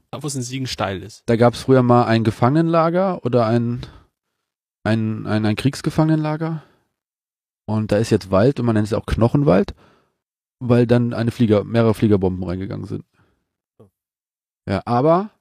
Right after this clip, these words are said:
Speaker 2: und dann nach dem Zweiten Weltkrieg hat man gesagt, okay, hier machen wir eine Gedenk-, Gedächtnisstätte raus. Hier ein Schild hingestellt worden und jetzt sechzig Jahre später kommt die Stadt vorbei vom Katasteramt und wollte das alles mal neu bemessen.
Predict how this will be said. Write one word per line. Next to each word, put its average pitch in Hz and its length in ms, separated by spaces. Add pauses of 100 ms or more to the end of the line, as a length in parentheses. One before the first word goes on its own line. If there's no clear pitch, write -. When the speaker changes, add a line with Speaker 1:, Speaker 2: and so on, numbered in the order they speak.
(140)
Speaker 2:
und 117 320
dann 104 140
nach 104 160
dem 101 100
Zweiten 98 320
Weltkrieg 98 300
hat 117 80
man 110 80
gesagt, 104 240
okay, 104 180
hier 98 120
machen 101 140
wir 101 40
eine 90 80
Gedenk-, 95 280
Gedächtnisstätte 143 580
raus. 165 280 (760)
Hier 104 100
ein - 40
Schild 123 200
hingestellt 143 460
worden 160 260
und 107 140
jetzt 104 100
sechzig - 300
Jahre 113 180
später - 360
kommt 110 180
die 110 40
Stadt 113 200
vorbei 113 240
vom 104 160
Katasteramt - 560
und 101 80
wollte 98 140
das 92 100
alles 101 160
mal 101 100
neu 101 140
bemessen. 101 420